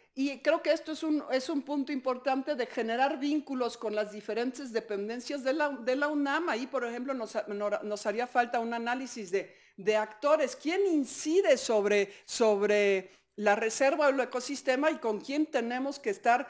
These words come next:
estableciendo vínculos y cómo los debemos a establecer y demás?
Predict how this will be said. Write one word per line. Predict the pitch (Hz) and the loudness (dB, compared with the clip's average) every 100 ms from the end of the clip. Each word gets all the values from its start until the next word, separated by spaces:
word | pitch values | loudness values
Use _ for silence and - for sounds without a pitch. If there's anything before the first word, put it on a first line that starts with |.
| - | -6
estableciendo | 214 208 220 202 214 208 233 247 247 240 | -4 -2 0 0 -2 -4 -4 -2 -2 -2
vínculos | 262 277 277 262 269 - | -2 -4 -4 -6 -6 -6
y | 240 - | -10 -4
cómo | 240 285 339 | -2 0 0
los | 294 208 | 0 0
debemos | 214 226 247 240 | -2 -2 -4 -2
a | 196 - - - | -4 -4 -18 -6
establecer | 196 196 202 185 208 180 196 208 | -6 0 0 0 -2 -2 0 0
y | 220 | 0
demás? | 247 349 277 | 0 0 -2